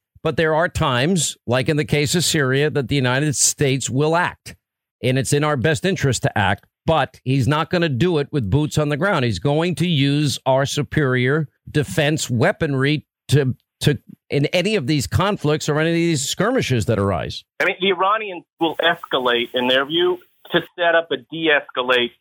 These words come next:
Speaker 2: scenario. So the question for the administration, for the Trump administration, is: Are there targets in Iran, perhaps the Iranian oil facilities, that we might now strike as a response and make it clear that we did that to counter them and deter them from future action? I'm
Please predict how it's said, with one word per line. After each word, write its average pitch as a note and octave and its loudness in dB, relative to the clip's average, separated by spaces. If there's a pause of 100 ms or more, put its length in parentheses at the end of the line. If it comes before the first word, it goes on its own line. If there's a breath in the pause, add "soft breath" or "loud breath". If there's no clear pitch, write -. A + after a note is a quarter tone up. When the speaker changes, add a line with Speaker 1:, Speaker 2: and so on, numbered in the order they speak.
(200)
Speaker 2:
scenario. B2+ 0
So D3+ 2
the C#3 -4
question F#3+ -2
for D#3+ 0
the D#3 0
administration, D#3 0
for C3 -6
the C3 -2
Trump G3 2
administration, C3+ -2
is: C3 0 (360 soft breath)
Are D3 0
there C#3 0 (100)
targets F3 0
in D#3+ 0
Iran, C#3 0
perhaps C3+ 0
the D3+ -10
Iranian D3 0
oil B2 2
facilities, A#2 -2
that A2+ -2
we C3+ 0
might C3 0
now A#2+ 0 (120)
strike A2+ 0 (220)
as C3 2
a B2+ 0
response C3 -2 (480)
and C3+ 0
make C#3 0
it C3 -2
clear D#3 0
that C#3 -4
we B2 -6
did C#3 -2
that B2+ 0
to B2+ -8 (100)
counter C#3 -2
them A#2 0 (220)
and B2+ 0
deter C#3+ -2
them C3 -2
from A#2+ -6
future C#3 0
action? B2 -2
I'm B2 -2